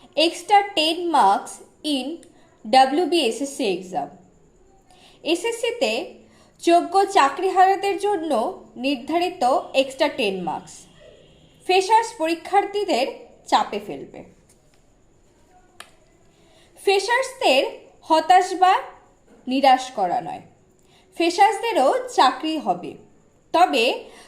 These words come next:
যোগ্য চাকরিহারাদের জন্য নির্ধারিত এই এক্সট্রা টেন মার্কস ফ্রেশার্স পরীক্ষার্থীদের অনেকাংশে চাপে রাখবে। এসএসসি এক্সামের ফ্রেশার্সরা যথেষ্ট চিন্তিত এবং উদ্বিগ্ন।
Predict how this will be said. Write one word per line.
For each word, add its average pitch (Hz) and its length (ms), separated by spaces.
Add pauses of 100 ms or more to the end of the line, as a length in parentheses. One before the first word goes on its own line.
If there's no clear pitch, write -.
(140)
যোগ্য 370 500
চাকরিহারাদের 381 920
জন্য 381 280
নির্ধারিত 359 760
এই 254 440
এক্সট্রা 320 300
টেন 330 420
মার্কস 220 380 (280)
ফ্রেশার্স 359 540
পরীক্ষার্থীদের 294 880
অনেকাংশে 381 680
চাপে 254 380
রাখবে। 147 440 (1500)
এসএসসি 381 480
এক্সামের 320 840 (240)
ফ্রেশার্সরা 330 640
যথেষ্ট 302 500
চিন্তিত 285 760 (120)
এবং 196 260
উদ্বিগ্ন। 180 560